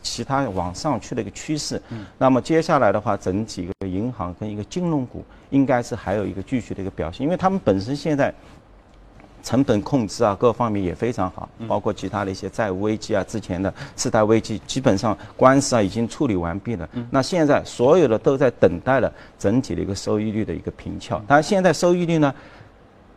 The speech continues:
Speaker 1: 之前大家一直有期待啊，
Speaker 2: 嗯。
Speaker 1: 包括特朗普上来之后陡峭，但是呢，陡峭之后很快的在这个C P I下面的话，它又走，走入到一个比较平坦。
Speaker 2: 嗯。
Speaker 1: 所以我们看到整体一个金融股的话，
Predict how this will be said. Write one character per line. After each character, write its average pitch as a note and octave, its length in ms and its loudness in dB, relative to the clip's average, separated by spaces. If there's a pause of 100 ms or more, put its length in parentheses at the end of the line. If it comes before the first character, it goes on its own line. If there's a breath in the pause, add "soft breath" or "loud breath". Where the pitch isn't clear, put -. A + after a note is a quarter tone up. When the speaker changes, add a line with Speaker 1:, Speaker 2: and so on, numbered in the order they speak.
(180)
Speaker 1:
之 G3 120 2
前 E3 160 10
大 E3 140 12
家 E3 120 8
一 E3+ 80 8
直 D3+ 140 -2
有 G2+ 100 8
期 - 240 -2
待 B2 240 8 (240)
啊， G2 140 6
Speaker 2:
嗯。 F#2+ 100 2
Speaker 1:
包 B2 120 10
括 A#2+ 100 4
特 B2 160 0
朗 A#2+ 100 4
普 G#2 160 -6
上 G#2 160 -2
来 F#2+ 120 4
之 - 120 -6
后 F2+ 200 -4 (160)
陡 F#2 160 6
峭， F#2+ 180 0
但 B2+ 160 2
是 - 80 0
呢， A#2+ 260 4
陡 G2+ 160 8
峭 C#3+ 160 4
之 C3+ 120 2
后 A#2+ 120 8
很 F#2+ 240 0
快 C3 220 2
的 G2+ 100 2
在 A2+ 160 0
这 A2 140 -4
个 A2 60 0
C B2 180 -4
P - 160 -4
I A2+ 140 2
下 A#2+ 200 0
面 G#2+ 160 -2
的 F#2+ 80 2
话， F2+ 160 -2
它 G#2 240 -4 (200 soft breath)
又 D#3+ 160 4
走， F#2 180 2
走 F2+ 240 0
入 G#2+ 100 -4
到 A#2 140 0
一 G#2+ 40 -4
个 G#2 60 -8
比 - 160 -8
较 A2 140 -2
平 G#2 260 -6
坦。 E2+ 160 -8 (220 loud breath)
Speaker 2:
嗯。 A#2 80 -8
Speaker 1:
所 A#2+ 160 8
以 - 20 6
我 B2 160 6
们 G#2+ 140 0
看 B2+ 180 0
到 A2 140 2
整 G#2 180 2
体 G#2 140 -6
一 F#2+ 40 -2
个 G#2 60 2
金 D3+ 220 2
融 B2 180 4
股 F2+ 160 -10
的 D#2 80 -8
话， F#2 220 -2